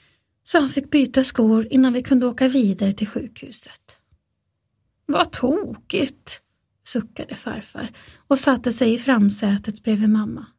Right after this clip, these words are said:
"Men oj, oj, hur ska det bli för Charlotte nu?"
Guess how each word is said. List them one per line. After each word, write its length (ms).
"Men 300
oj, 560
oj, 280
hur 180
ska 200
det 100
bli 260
för 140
Charlotte 600
nu?" 680